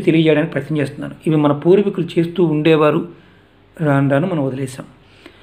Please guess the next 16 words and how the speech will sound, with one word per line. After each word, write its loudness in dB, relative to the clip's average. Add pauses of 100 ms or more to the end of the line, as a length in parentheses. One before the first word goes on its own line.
(240)
కొంతమందికి 2
నచ్చవచ్చు, -2 (140)
కొంతమందికి 2
నచ్చకపోవచ్చు. -2 (880)
మిత్రులారా, 4 (840)
ఇది 4 (240)
పరిపూర్ణమైన 2
విశ్వాసంతో -4
చేయండి, 2 (580)
ఖచ్చితంగా 0
result 2
వస్తుంది. 0 (640)
అలాగే 2 (480)
మీకు 2 (140)
ఈ 0 (100)
వీడియో 2